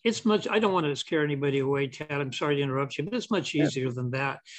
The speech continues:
Speaker 1: You know, you come in, you have a cup of tea, and you sit at your bench. And when you get, when you really feel like it,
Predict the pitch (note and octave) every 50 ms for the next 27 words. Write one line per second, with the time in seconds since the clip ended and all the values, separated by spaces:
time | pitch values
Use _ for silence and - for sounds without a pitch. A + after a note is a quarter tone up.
0 | - - - - - - F3+ F#3 F#3+ F#3+ G3 F#3 F#3 D3 - A#3 A#3+ A3+ A#3+ A3+
1 | A3 G#3 G3 E3+ E3 F#3 F#3 F3 E3+ D3+ - F3+ D#3+ - F3+ C3+ - - E3 D#3+
2 | D#3+ D#3 D#3 D#3 D3 C#3 - - F#3+ F#3 F3 F#3 - F3 D3+ C#3+ C3+ C#3 D3+ D3
3 | D#3 D3+ - - D3+ D3 D3 E3 F3+ E3 D#3+ E3 D3+ F3 F3+ F3 - F#3+ F3 F3+
4 | D#3+ D#3 E3+ E3+ A3 C4+ C4 B3 A3 - - D3+ C#3 B2+ - - - - - B2
5 | A#2+ G3 E3 D3+ D3 D3+ D3 - - D3 C#3+ -